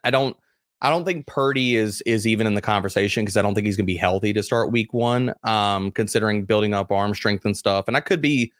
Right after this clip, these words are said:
a little bit off on the timeline, but if they have any kind of, like,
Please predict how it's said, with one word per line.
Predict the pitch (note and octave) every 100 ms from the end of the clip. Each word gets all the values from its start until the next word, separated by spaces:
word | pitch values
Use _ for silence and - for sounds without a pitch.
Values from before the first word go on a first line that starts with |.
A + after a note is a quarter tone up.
| _ _ _ -
a | B2+
little | C3 C3 D3
bit | C#3 B2+
off | G#2+ A2 A2+
on | B2+
the | A#2
timeline, | - G#2 G#2+ A#2 B2 B2+ B2
but | A#2+ A2+ - _ _ _ _ -
if | D3 C#3
they | G#3
have | A#3 G#3+
any | E3+ E3+
kind | E3+ D#3
of, | C#3
like, | B2 A2+